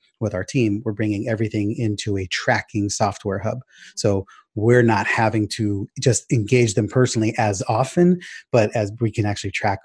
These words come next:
are they consuming the training content? Are they doing the meeting? Are they doing their work? So it's just more things that are helping us leverage and strategize so we can make sure that when we're spending time,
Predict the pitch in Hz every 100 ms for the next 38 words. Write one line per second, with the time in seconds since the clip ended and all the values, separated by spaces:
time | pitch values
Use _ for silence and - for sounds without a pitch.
0 | _ 123 98 101 - 107 - 107 101 95
1 | 92 - _ _ - - 101 92 98 98
2 | 104 - - - - _ 104 98 92 -
3 | _ _ _ - 107 95 101 98 101 107
4 | 101 113 104 98 92 98 98 113 - 110
5 | 104 135 139 131 127 123 113 110 110 131
6 | 131 113 113 107 95 104 104 123 120 -
7 | 101 - 110 104 104 101 - 107 104 107
8 | 104 95 104 101 113 110 104 104 - 117
9 | 110 101 98 127 104 101